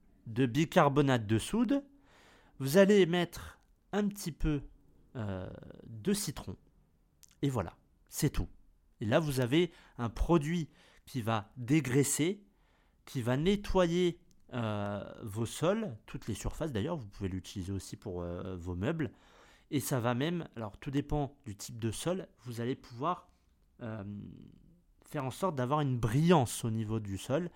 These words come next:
avec ce produit, euh, naturel. Donc, vous n'avez pas besoin de produits chimiques, toxiques, que vous pouvez retrouver, euh, au supermarché, qui coûtent une blinde,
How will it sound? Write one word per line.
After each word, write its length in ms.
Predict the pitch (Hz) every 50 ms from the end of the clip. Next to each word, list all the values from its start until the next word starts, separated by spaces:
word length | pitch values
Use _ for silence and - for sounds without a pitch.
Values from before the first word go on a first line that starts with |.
| - - - - - - - _
avec 540 | - 107 107 107 117 131 - - - - - _ _ _ _ _ _ -
ce 260 | - - - - 160
produit, 600 | - - - - 127 110 101 98 113 135 147 - - _ _ _ _ _ _ _ _ -
euh, 340 | 110 101 95 95 92 90 -
naturel. 560 | 101 123 165 160 - - - 107 87 78 85 - _ _ _ _ - - - -
Donc, 360 | 127 147 170 160 - - - - - - - - _ _ _ _ _ _ _ _ _ _ _ _ _ _ _ _ _ _ _ _ _ _ _ _ _ _ _ -
vous 360 | 131 117 151 165 160 165 160
n'avez 320 | 160 165 185 185 180 196 196
pas 180 | - 196 202
besoin 500 | 165 180 196 180 143 165 156 131 104 - _ _ _ -
de 120 | 117 135
produits 600 | 127 - - - 170 170 156 131 139 160 170 165
chimiques, 600 | - - - - - 180 175 151 123 - - -
toxiques, 540 | - 185 170 - - - - 156 135 - -
que 100 | - 147
vous 120 | 127 127
pouvez 340 | 127 - - 139 127 147 160
retrouver, 800 | 143 131 147 143 147 - - - - 151 139 143 156 147 131 - - - - - - - - _ _ -
euh, 80 | 107 -
au 100 | - 131
supermarché, 800 | - - - 135 - 160 139 131 139 139 - - - 139 113 101
qui 180 | - - - 151
coûtent 360 | - - 180 160 - - -
une 160 | 120 107 107 101
blinde, 560 | 101 113 151 208 220 190 139 104 92 85